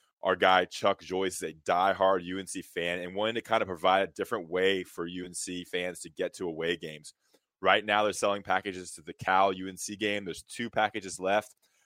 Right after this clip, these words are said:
last time I checked. So if you wanna sneak in a, a, a last-second trip to San Francisco, head to heels travel dot com. The package includes airfare, a bus ride to and from the airport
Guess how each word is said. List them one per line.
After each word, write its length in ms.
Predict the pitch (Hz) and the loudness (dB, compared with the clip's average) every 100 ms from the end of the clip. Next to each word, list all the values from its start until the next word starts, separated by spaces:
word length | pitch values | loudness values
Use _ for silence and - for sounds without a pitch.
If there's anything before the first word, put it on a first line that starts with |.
| _ | _
last 200 | 98 98 | 0 2
time 140 | 104 95 | 2 2
I 100 | 90 | 0
checked. 340 | - 104 101 | 2 2 2
So 60 | 95 | -4
if 60 | |
you 80 | 90 | -8
wanna 220 | 90 104 | -2 0
sneak 400 | 98 - 110 110 | -2 -6 -10 -8
in 140 | 107 104 | -6 -4
a, 60 | 95 | -6
a, 380 | - 87 80 | -4 -4 -4
a 20 | 90 | 0
last-second 580 | 95 98 - 104 98 | 2 2 2 -2 -2
trip 320 | - - 101 - _ _ _ - | -6 0 0 0 _ _ _ -12
to 80 | |
San 180 | 101 98 | -2 0
Francisco, 640 | 92 - 101 - 110 107 92 _ _ _ _ _ _ - | 0 -4 -4 2 6 6 4 _ _ _ _ _ _ -2
head 240 | 110 107 | 2 2
to 80 | 113 | 2
heels 320 | 104 107 104 | -2 0 0
travel 320 | - 98 92 92 | 2 2 4 2
dot 200 | 90 - | 0 0
com. 400 | 101 101 101 101 _ _ _ | 2 4 2 -2 _ _ _
The 120 | - | 0
package 280 | 95 98 92 | 2 2 -4
includes 500 | 87 - 92 87 - 98 | -8 -4 -4 -4 -4 2
airfare, 580 | 104 104 - 85 80 73 | 4 2 0 0 0 -4
a 80 | 85 | -8
bus 360 | 80 107 110 110 | 0 0 0 2
ride 300 | 101 98 87 - | 4 4 2 -6
to 260 | - 120 | -6 -4
and 80 | 123 | -4
from 240 | - 113 107 | 0 0 0
the 120 | - | 0
airport 520 | 98 101 98 92 | 0 2 2 2